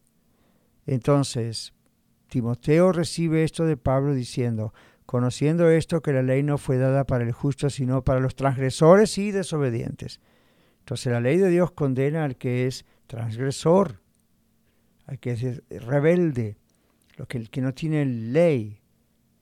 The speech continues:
es que aquí yo pienso en anarquía inclusive.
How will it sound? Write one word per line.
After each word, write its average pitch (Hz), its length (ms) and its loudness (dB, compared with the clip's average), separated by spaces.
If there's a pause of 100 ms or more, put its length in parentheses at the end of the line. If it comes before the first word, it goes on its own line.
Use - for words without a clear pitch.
es - 140 -12
que - 160 -10
aquí 120 240 -8
yo 131 140 -2
pienso 139 320 -2
en 127 60 -2
anarquía 120 720 -4
inclusive. 113 640 -6